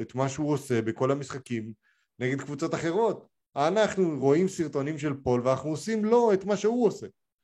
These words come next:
<laughs> זה כל מיני, אה, משחקים, כל מיני קטנות, כל מיני, אה,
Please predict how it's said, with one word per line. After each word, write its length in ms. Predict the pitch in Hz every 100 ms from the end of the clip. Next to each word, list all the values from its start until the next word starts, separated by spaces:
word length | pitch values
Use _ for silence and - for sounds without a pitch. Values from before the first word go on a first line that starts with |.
| _ _ _ _ _ _ _ -
<laughs> 1000 | 92 - 131 - _ _ _ _ _ 123
זה 100 | 131
כל 200 | 165 165
מיני, 420 | 160 160 160 156
אה, 640 | 147 139 131 127 123 120 117
משחקים, 840 | 120 113 131 127 190 214 185 143
כל 140 | 151
מיני 160 | 143 143
קטנות, 760 | - 143 143 202 196 170 135
כל 140 | 139 139
מיני, 200 | 139 139
אה, 400 | 139 139 135